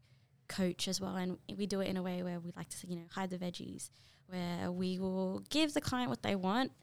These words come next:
not necessarily telling them sometimes what the other benefits are, um, but it might be because, like, let's say, like, we do, um, uh, really, like, pronated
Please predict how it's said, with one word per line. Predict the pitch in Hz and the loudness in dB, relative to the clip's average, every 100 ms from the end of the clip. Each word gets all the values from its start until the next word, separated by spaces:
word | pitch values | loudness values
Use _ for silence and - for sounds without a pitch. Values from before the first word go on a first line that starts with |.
| - _ _ | -20 _ _
not | 214 214 208 202 | -12 -4 -2 2
necessarily | 202 208 196 196 196 196 190 185 | 4 4 2 2 2 0 0 -2
telling | - 190 185 190 | -2 0 0 0
them | 185 180 180 185 - | 0 2 0 -2 -4
sometimes | - 190 185 185 175 185 - - _ _ _ | -8 -6 -2 0 0 -2 -8 -20 _ _ _
what | - 202 202 | -6 -4 2
the | 196 | 4
other | 190 196 | 4 4
benefits | 185 185 - 175 - | 4 2 2 -2 0
are, | 180 180 220 247 - - _ | 2 2 2 0 -6 -20 _
um, | 190 180 180 185 | -4 0 0 -2
but | - 185 | 0 0
it | 190 | 2
might | 190 175 - | 0 0 -2
be | 180 175 170 175 - _ - | -2 -2 -4 -6 -10 _ -8
because, | 202 190 185 175 - - - - | -4 0 2 2 -2 -4 -14 -10
like, | 170 175 - | -8 -6 -2
let's | 202 - | 0 0
say, | 190 185 | 0 0
like, | 175 - | -2 -4
we | 175 180 | -12 -14
do, | - 180 185 180 175 | -8 -4 -2 0 -2
um, | - 165 160 170 - 185 - - _ _ _ - - - - _ _ - | -2 -2 -2 -2 -4 -6 -10 -20 _ _ _ -12 -12 -16 -20 _ _ -2
uh, | 208 196 190 143 104 107 104 - - | 0 2 2 0 0 0 0 -2 -4
really, | - 190 - 196 180 196 | -6 -2 2 2 2 0
like, | - - - - | -4 -8 -2 8
pronated | - 185 180 - - | 8 8 -2 -4 -6